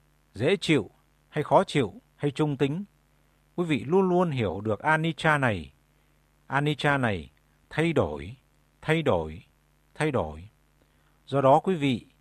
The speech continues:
không tạo ra thèm muốn hay chán ghét và không ảo tưởng, không lầm lạc, bởi vì quý vị sống với thực tế, với sự thật, với luật, với thiên nhiên. Mặc dù hầu hết thời gian vì khuôn mẫu thói quen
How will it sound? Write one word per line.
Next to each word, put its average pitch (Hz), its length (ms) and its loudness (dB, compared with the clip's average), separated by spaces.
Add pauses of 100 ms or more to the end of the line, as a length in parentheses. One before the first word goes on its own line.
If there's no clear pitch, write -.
(320)
không 175 140 -8
tạo 104 260 0
ra 139 120 2
thèm 92 420 -4
muốn 131 280 -4 (260)
hay 135 140 -6
chán 131 260 0
ghét 143 240 -4 (720)
và 104 120 0
không 180 200 0
ảo 110 280 4
tưởng, 107 400 0 (460)
không 180 220 -4
lầm 127 200 4
lạc, 110 280 4 (640)
bởi 110 120 -2
vì 104 140 -2
quý 170 160 -2
vị 135 240 -2
sống 165 260 -2
với 190 120 -2
thực - 240 -12
tế, 120 340 -2 (800)
với 175 120 -4
sự 135 180 -2
thật, 113 180 0 (840)
với 143 120 0
luật, 127 220 4 (640)
với 131 100 -4
thiên 143 240 0
nhiên. 135 240 0 (1080)
Mặc 135 180 0
dù 131 180 4
hầu 120 240 8
hết 175 200 0
thời 120 220 4
gian 165 420 4
vì 113 160 -4
khuôn 160 240 0
mẫu 156 180 2
thói 180 240 2
quen 165 280 0